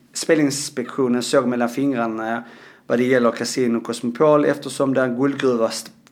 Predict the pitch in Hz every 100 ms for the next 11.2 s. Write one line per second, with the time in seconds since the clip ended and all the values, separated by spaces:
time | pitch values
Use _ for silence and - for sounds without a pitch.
0 | _ - 110 - 127 120 - 101 95 -
1 | 101 - - _ _ _ - 127 123 139
2 | 135 127 120 139 123 120 120 120 120 113
3 | - - 120 117 98 107 101 101 104 98
4 | - - - 110 - 104 104 107 104 104
5 | - - _ - 117 123 120 117 110 113
6 | 120 107 107 104 104 104 101 98 _ _
7 | _ _ _ _ _ _ _ _ _ _
8 | _ 131 120 - 110 110 117 113 104 117
9 | 110 - 110 107 - 104 95 95 - -
10 | - 104 104 - 113 110 110 110 101 101
11 | 104 98